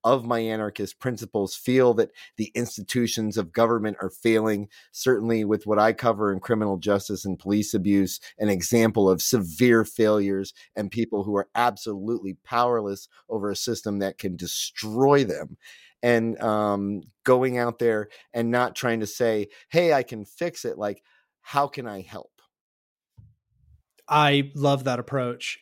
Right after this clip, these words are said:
Speaker 2: And in fact, I think it wa-, it's been really one of my big takeaways. If you're asking yourself how you can help people that are already in oppressed situations, th-,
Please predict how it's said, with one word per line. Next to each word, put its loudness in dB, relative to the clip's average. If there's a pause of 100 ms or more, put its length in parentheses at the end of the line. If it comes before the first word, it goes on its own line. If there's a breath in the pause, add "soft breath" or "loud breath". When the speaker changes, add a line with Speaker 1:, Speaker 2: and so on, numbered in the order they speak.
Speaker 2:
And 0
in -2
fact, 0
I -4
think -2
it 0
wa-, 0
it's -8
been 0
really 0
one -2
of -2
my -2
big -4
takeaways. -6
If -10
you're -2
asking 2
yourself 0 (340 loud breath)
how 2
you 0
can 2
help -2
people 0
that 6
are 2
already 4
in 2
oppressed -2
situations, -2 (480 loud breath)
th-, -8